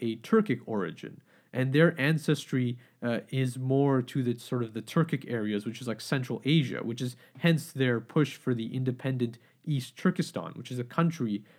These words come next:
that the Uyghurs want to form that, of course, the Chinese government doesn't want them to create. Um,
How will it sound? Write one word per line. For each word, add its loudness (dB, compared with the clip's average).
that -2
the 0
Uyghurs 0
want -4
to -20
form 0
that, -4
of -6
course, -4
the -10
Chinese -6
government -6
doesn't 0
want -6
them -4
to -6
create. 0
Um, -2